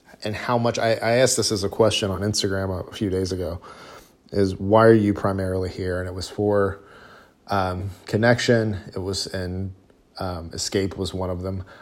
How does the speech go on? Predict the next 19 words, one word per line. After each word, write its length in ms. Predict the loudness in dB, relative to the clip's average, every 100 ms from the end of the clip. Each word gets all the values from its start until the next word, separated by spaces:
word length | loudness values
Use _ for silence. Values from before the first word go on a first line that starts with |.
| -12
I 60 | 0
think 160 | 4
it 60 | 6
was, 680 | 6 6 4 0 -4 -6 -12 -20
I 40 | -10
can't 160 | -6
remember 180 | -4 -2
exactly. 400 | -2 -2 -2 -4 -8 -14 -2
I 80 | 6
know 160 | 8
connect, 600 | 8 4 2 -2 -16 -18 4
but 140 | 4
escape 440 | 4 2 8 8 8
was 160 | 4
on 200 | 4 -2
there 280 | -8 -10 -14 -18 -20 -20 -20 _ _ _ _
and 260 | -2 0 0
escaping 440 | 0 6 6 6
reality. 580 | 0 -2 -4 -6 -8 -10